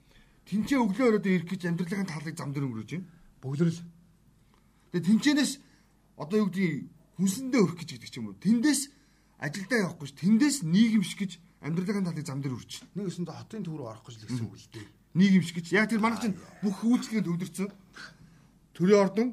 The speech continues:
Speaker 1: төрийн ордны хажууд талд нь хотын захиргаа, хотын захиргааны хажууд дүүргүүд нь,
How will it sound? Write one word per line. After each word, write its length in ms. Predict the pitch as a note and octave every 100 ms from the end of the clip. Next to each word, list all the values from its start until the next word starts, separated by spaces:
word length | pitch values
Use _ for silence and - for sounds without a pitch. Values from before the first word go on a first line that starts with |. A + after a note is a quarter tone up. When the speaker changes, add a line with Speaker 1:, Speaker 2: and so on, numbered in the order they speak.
| - _
Speaker 1:
төрийн 200 | F3 G#3+
ордны 280 | G#3 F3 G3+
хажууд 440 | F#3 E3 D#3 F#3+ -
талд 140 | F3+
нь 140 | F3+ D3 - -
хотын 240 | D3 G3+
захиргаа, 320 | G#3 F#3+ G#3 F3+
хотын 160 | D#3 G#3
захиргааны 300 | F#3+ F#3+ F#3+
хажууд 200 | F3+ F3
дүүргүүд 400 | - G3+ F#3+ G3
нь, 120 | F3+